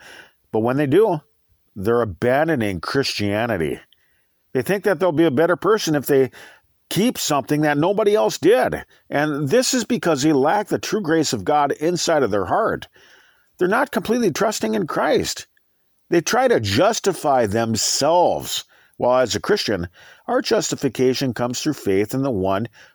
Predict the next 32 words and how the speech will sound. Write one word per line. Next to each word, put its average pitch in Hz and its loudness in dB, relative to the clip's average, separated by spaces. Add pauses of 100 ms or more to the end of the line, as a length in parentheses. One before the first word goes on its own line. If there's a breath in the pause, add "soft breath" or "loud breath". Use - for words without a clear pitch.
who 175 -2
already 196 2
fulfilled 170 -2
the 139 -2
demands 113 -2
of 95 -2
the 95 0
Old 113 0
Testament. 117 -6 (440 soft breath)
Galatians 127 0
four, 143 -2 (140)
beginning 104 -2
at 101 0
verse 101 0
twenty-one, 104 -4
says, 87 -2 (640 soft breath)
Tell 180 0
me, 143 0
ye 120 2
that 113 0
desire 104 0
to 147 0
be 104 0
under 151 0
the 151 0
law, 147 0
do 78 -4
you 127 2
not 131 -2
hear 175 2
the 156 0
law? 90 0